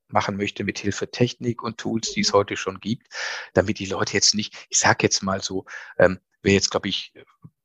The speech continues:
Speaker 1: äh, Fußball gern im Fernsehen guckt, der weiß, glaub ich, jetzt, wovon ich spreche. Ne, da gibt's mal ein Spiel bei, bei diesem Bezahl-, ähm, Angebot und das andere ist also vom selben Verein wieder dort und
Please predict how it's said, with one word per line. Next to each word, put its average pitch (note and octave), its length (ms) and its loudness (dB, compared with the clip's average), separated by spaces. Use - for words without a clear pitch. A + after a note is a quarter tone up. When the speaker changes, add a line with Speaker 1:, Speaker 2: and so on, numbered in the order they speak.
Speaker 1:
äh, G#2 140 6
Fußball B2+ 520 6
gern A#2+ 260 6
im A2 120 -2
Fernsehen A#2+ 460 2
guckt, - 300 -4
der A2 120 8
weiß, A2 200 6
glaub A#2 140 0
ich, A2 100 -4
jetzt, - 200 2
wovon A2 200 -4
ich G#2+ 120 0
spreche. A2+ 460 6
Ne, G#2+ 160 6
da - 80 6
gibt's - 240 -2
mal A2 180 8
ein A2+ 160 0
Spiel A#2 320 0
bei, G2+ 340 8
bei G2+ 120 2
diesem C3 360 4
Bezahl-, A#2+ 800 6
ähm, B2 220 6
Angebot A#2 720 0
und G#2 80 -4
das G#2 120 2
andere A#2 320 4
ist - 360 0
also A2 400 6
vom A2+ 220 0
selben A#2 200 4
Verein A#2 280 4
wieder G#2+ 160 2
dort C3 420 6
und G2+ 240 -10